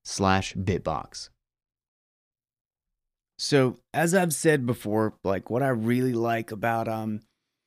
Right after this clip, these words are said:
uh, Lynn Alden's perspective on this is, uh, she's, there's no skin in the game here, right? Like, excuse me, skin in the game is not the word. Um,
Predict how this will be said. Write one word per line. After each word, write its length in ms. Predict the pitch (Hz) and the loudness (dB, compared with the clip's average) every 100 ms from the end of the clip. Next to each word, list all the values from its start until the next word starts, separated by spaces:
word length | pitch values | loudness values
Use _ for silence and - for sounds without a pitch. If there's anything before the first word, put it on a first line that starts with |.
| _ _ _ _ _ _ - | _ _ _ _ _ _ 0
uh, 160 | 147 | 2
Lynn 300 | 151 170 165 | 6 6 6
Alden's 720 | 160 165 151 147 139 131 - - 82 | 6 6 6 4 2 0 -6 -16 -12
perspective 640 | - 135 - 170 165 160 123 | -2 -2 2 4 4 2 4
on 220 | 117 110 | 4 4
this 340 | 107 107 - - | 2 0 -4 -4
is, 440 | 113 113 104 101 | 0 2 0 0
uh, 340 | 104 104 101 95 - _ _ | -2 -2 -4 -6 -12 _ _
she's, 680 | - - 135 120 107 - - _ | -8 2 6 6 2 -6 -12 _
there's 960 | - - - - - 113 139 135 147 | -12 -10 -10 -8 -6 -8 0 4 6
no 80 | 180 | 6
skin 260 | - - 165 | 4 4 4
in 60 | |
the 80 | 127 | 4
game 280 | 110 120 110 | 4 2 2
here, 300 | 131 50 - - - | -2 -8 -12 -8 -2
right? 340 | 107 120 - | 2 0 0
Like, 360 | 113 110 101 - - | 0 0 0 -6 -10
excuse 440 | 98 - - 92 | -10 -6 -4 -4
me, 240 | 95 90 - | -4 -8 -10
skin 240 | - 139 123 | -6 0 2
in 60 | |
the 60 | 110 | 4
game 200 | 101 95 | 2 0
is 80 | 101 | -2
not 160 | 95 | -4
the 40 | 104 | -4
word. 300 | 98 90 92 _ _ _ _ - | -2 -2 -4 _ _ _ _ -4
Um, 380 | 104 98 95 | 0 2 0